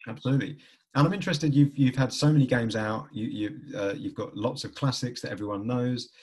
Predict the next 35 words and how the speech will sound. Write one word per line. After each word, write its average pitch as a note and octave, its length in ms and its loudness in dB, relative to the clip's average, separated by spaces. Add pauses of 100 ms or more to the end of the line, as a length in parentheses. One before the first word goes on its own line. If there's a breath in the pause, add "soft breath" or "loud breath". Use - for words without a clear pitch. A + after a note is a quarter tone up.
(260 soft breath)
but - 80 2
obviously A2 240 -2
with A2+ 80 -4
a A2+ 60 0
portfolio A#2 560 2
the G2+ 80 -4
size G#2+ 260 -2
of F#2+ 80 -8
yours, B2+ 300 -2
there's G#2 140 -6
bound B2 340 -2
to F#2+ 60 -10
be G2+ 120 -4
lots - 360 -6
that G2+ 120 -12
people, G2+ 340 -8 (540)
uh, F#2+ 220 -4
either G2+ 180 -2
missed C3 320 0
when B2 140 -2
they A#2+ 100 -2
came A#2+ 240 -4
out A#2 200 -4
or, F#2+ 240 -4
or G#2+ 100 -8
aren't A#2+ 240 -4
aware A2 300 -2
of. G2+ 120 -8 (420)
Is A#2+ 120 0
there D3+ 140 6
any F3+ 280 -2
of C3 100 -2
your C3 160 4
games A#2+ 460 0
that A2 240 -2